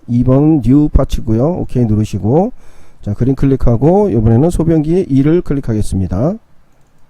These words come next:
자, 맨 위쪽에 붙이겠습니다. 자, 됐으니까 닫겠습니다. 자, 오브젝트에 가셔서요, 파츠 디스플레이 중에 비트 파츠를 선택합니다. 그리고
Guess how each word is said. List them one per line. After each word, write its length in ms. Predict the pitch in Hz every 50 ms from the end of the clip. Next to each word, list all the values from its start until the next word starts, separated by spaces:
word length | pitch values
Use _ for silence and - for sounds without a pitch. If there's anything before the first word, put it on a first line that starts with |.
| _ - - - - _ _ -
자, 140 | - 92 95
맨 220 | 98 101 113 120 113
위쪽에 380 | 110 - - 135 120 131 110
붙이겠습니다. 760 | - 104 - - 104 95 - - 98 92 87 82 80 78 - - - - - - - - - - - - - _ _ _ _ - - _ _ - _ _ _ - - _ _ _ _ - - - - - - -
자, 180 | - - 101 101
됐으니까 680 | - 120 123 - - 151 143 - - 151 151 160 160
닫겠습니다. 1000 | 151 - - - - 147 135 - - 135 117 113 107 131 151 285 226 214 - - - - - - - - - - - - - -
자, 140 | - 117 117
오브젝트에 600 | 135 160 160 180 - 202 - - - - 185 170
가셔서요, 840 | 156 143 131 - 156 143 - 135 117 110 113 127 151 175 208 220 220 - - - - - - - - - - - -
파츠 320 | - - 190 - - 214
디스플레이 600 | 165 165 165 - - - - 165 160 160 156 151
중에 280 | 135 135 143 170 185 185
비트 360 | - - 156 147 - - 190
파츠를 440 | - - 170 160 - - 165 151 151
선택합니다. 680 | 143 139 131 - - - 104 98 95 82 82 80 87 - - - - - - - - - - - - - - -
그리고 480 | - 110 110 110 139 156 175 196 208